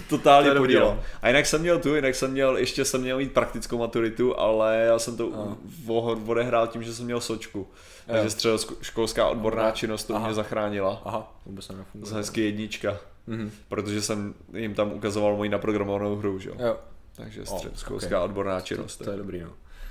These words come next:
Speaker 2: Ok.
Speaker 1: Ale tak jako, proto já osobně, jo, jakože když se to tak fakt vezme, tak prostě programování, to jsem okecal, eh, sítě, to nechápu, jak se mohl ukecat, protože ten, ten učitel prostě byl hodnej, takhle to musím říct v tu chvíli, protože on byl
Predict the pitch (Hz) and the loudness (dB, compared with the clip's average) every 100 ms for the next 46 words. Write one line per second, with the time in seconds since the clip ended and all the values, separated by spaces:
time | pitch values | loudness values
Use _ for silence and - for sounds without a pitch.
0 | - - - - - 117 117 113 170 175 | -14 -18 -20 -14 -8 -4 2 4 6 6
1 | 156 156 160 - - - 143 143 185 - | 4 2 2 0 -10 -4 0 4 4 2
2 | - - 120 123 165 147 151 127 117 113 | -8 -4 4 6 6 4 2 0 0 2
3 | 113 107 117 139 127 135 131 151 143 147 | 4 4 4 4 2 2 2 -2 -2 -4
4 | - 151 139 131 113 110 101 107 120 123 | 0 2 4 2 2 0 0 0 -2 -4
5 | 127 139 143 151 170 151 123 120 123 131 | -4 -2 0 2 2 4 4 2 0 -4
6 | 139 127 110 110 - 95 92 113 - - | -2 -4 0 -2 2 2 4 2 -2 -16
7 | - - 101 107 110 110 104 - - 170 | -20 -2 2 6 8 8 6 0 -2 -2
8 | 160 120 110 131 - - 120 131 147 139 | 2 6 6 4 0 -8 -4 0 4 4
9 | 143 131 131 127 131 120 120 123 110 117 | 2 0 0 0 0 0 0 0 0 -2
10 | 110 120 123 113 - 127 117 139 139 139 | -4 -2 -2 -2 -2 -2 -2 -6 -2 0
11 | 117 117 131 127 113 101 98 98 104 101 | 0 -2 0 0 0 -2 -2 -2 -2 -4
12 | 104 104 107 101 95 113 107 104 90 87 | -4 -6 -6 -8 -8 -8 -2 -2 -2 -4
13 | 107 107 110 104 | -6 -4 -2 -2